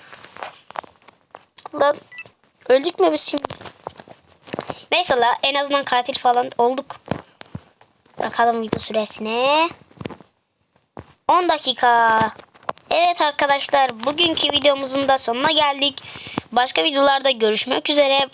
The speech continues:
Ve bu arada ayrıca otuz beş aboneye doğru, kırk aboneye doğru gidiyoruz.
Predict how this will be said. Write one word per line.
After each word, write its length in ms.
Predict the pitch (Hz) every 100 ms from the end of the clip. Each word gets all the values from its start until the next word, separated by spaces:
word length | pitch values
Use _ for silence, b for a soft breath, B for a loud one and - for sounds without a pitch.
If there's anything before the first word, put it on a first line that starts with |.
| -
Ve 240 | 247 269 240
bu 120 | 269
arada 440 | 302 262 233 226 -
ayrıca 480 | 226 269 233 226 233 B B -
otuz 300 | 240 247 247
beş 180 | 294 285
aboneye 680 | 254 262 262 294 311 277 233
doğru, 360 | 247 262 277 - - -
kırk 240 | 269 269
aboneye 360 | 254 240 247 247
doğru 180 | 240 240
gidiyoruz. 540 | 220 220 302 269 220